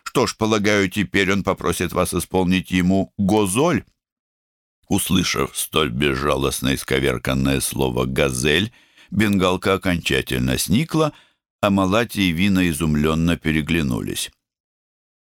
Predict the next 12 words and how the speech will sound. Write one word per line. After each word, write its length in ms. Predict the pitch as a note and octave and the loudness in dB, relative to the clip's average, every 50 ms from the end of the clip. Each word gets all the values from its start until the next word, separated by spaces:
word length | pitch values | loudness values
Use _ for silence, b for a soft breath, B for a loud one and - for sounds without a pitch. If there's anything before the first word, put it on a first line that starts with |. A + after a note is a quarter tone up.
| _ - | _ -4
О 100 | C#2+ C#2 | -2 -2
своем 380 | - - D#2 D#2+ E2+ E2 D#2+ | -2 0 0 0 2 0 0
предыдущем 800 | - E2 E2 D#2 D2 D#2+ D2 C#2+ D#2 D2 C2+ - - C#2 C2+ C2+ | -2 -2 -2 0 0 -2 0 0 0 -2 -2 -2 -2 -2 0 0
ученике 560 | C2 A#1+ - B1 C2 C2+ C2 - - E2+ D#2+ | 0 -2 -2 0 0 0 0 0 0 0 0
Устат 440 | D2+ C#2 - - - C2 C2 A#1+ - | 0 0 -2 -2 -2 -4 -4 -2 -2
Маджидхан 680 | C2 C#2 B1+ A1+ B1 C#2+ C2+ - - - - C#2 B1+ B1 | -2 -2 -2 -2 -2 -4 -4 -4 -4 -4 -2 -2 0 0
высказался 640 | C#2 C2+ - - - C2+ - C#2 C2+ B1+ - C2 B1+ | -2 -2 -2 -2 -4 -4 -2 -2 -4 -2 -4 -6 -4
так: 320 | - - A#1+ A1+ - - b b b b b b b b b b b b _ _ - | -2 -2 -2 -2 -4 -12 b b b b b b b b b b b b _ _ -2
"У 80 | G#3+ A#3 | 2 2
мальчика 540 | A#3 B3 B3+ B3 - - A#3 A3 - A3 G#3 | 4 4 2 2 0 -2 -4 -2 0 -2 -2
хороший 560 | - - G#3+ G3+ G3+ G#3 G#3 - - E3 C#3+ | 0 0 0 2 2 2 2 2 2 2 0
голос, 800 | A#2 G#2 A#2 B2 B2+ B2+ A#2+ A#2 A2 A2+ - - - - - | 2 2 2 4 4 4 4 2 0 0 -2 -6 -6 -8 -12